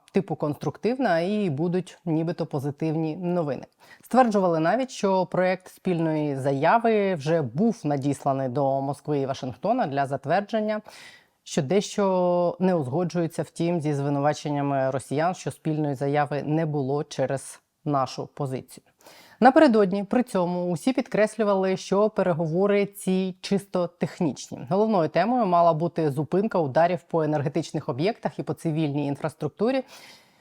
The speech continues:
а також можливість розширити це перемир'я на Чорне море, де мали теж припинитись атаки.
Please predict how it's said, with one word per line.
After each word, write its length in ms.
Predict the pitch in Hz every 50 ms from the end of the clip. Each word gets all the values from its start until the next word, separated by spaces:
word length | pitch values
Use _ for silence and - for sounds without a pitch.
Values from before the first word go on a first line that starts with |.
| _ -
а 80 | 254
також 240 | - 320 311 294 190
можливість 540 | 190 208 175 156 190 208 233 247 233 - -
розширити 560 | 196 175 - - 202 214 214 214 - 202 185
це 360 | - - - 180 175 160 139 - _ _
перемир'я 720 | 180 180 160 143 135 151 175 202 208 202 208 202 196 196 190 -
на 120 | - 156 147
Чорне 320 | - - 175 170 160 170
море, 360 | 156 151 139 131 131 131 127 127
де 380 | 131 131 165 185 202 196 185
мали 320 | 151 151 151 160 160 143 135
теж 240 | - 143 151 - -
припинитись 640 | - 151 143 - 143 139 143 147 - 160 - - - -
атаки. 460 | 170 175 - - 120 - - -